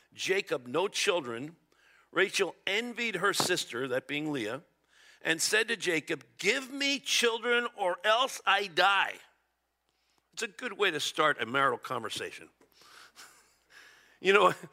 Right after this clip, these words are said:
I just did a premarital counseling. I haven't done premarital counseling in over ten years, but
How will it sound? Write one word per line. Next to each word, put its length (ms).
I 120
just 280
did 140
a 20
premarital 540
counseling. 480
I 100
haven't 200
done 120
premarital 320
counseling 400
in 80
over 180
ten 240
years, 320
but 180